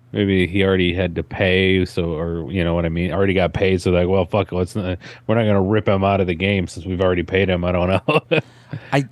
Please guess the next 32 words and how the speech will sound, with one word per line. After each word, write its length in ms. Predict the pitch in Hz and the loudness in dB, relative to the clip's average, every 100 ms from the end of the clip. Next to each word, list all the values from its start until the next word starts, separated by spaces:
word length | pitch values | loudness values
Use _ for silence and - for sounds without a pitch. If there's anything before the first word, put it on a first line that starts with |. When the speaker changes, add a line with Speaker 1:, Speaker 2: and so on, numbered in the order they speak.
| - | -2
Speaker 2:
I, 100 | 147 | -2
de-, 280 | 127 175 175 165 | 0 -4 0 0
I 60 | |
definitely 400 | 165 175 175 170 | 2 0 2 0
think 420 | 160 - 147 143 131 | 0 -2 0 0 -2
that's 420 | 123 127 127 - | 0 0 0 -4
the 160 | 127 | -6
case. 520 | 110 120 107 101 - - - - - | -4 -2 0 0 -4 -6 -18 -20 -6
Speaker 1:
Yeah. 280 | 123 117 107 | 0 2 2
Speaker 2:
Um, 260 | 92 101 101 - - - - - | 0 -2 -8 -16 -20 -20 -8 0
but 300 | 127 110 - _ - - - 143 | 2 0 -4 _ -20 -20 -20 -4
yeah, 140 | 190 | 0
no, 100 | 170 | 2
the 100 | 160 | 2
main 200 | 151 170 | 2 2
event 160 | 170 156 | 2 2
was 100 | 143 | 0
awesome. 340 | 113 123 127 | 0 0 0
Like, 160 | 127 113 | -2 0
Anarchy 440 | 127 127 123 127 | 0 0 0 0
in 140 | 120 117 | 2 0
the, 100 | 120 | -2
in, 160 | 123 120 | -4 -2
Anarchy 400 | 117 123 120 127 | 0 0 0 0
in 60 | 120 | 2
the 100 | 113 | 2
Arena, 440 | 107 110 117 113 101 | 2 2 2 2 0
minus 640 | 120 131 135 127 - - | 0 2 2 0 -2 -8
whatever 360 | 110 110 120 120 | -6 -2 0 2
the 100 | 110 | 0
fuck 380 | - - 120 - | 0 0 0 0
the 300 | 107 98 | 0 0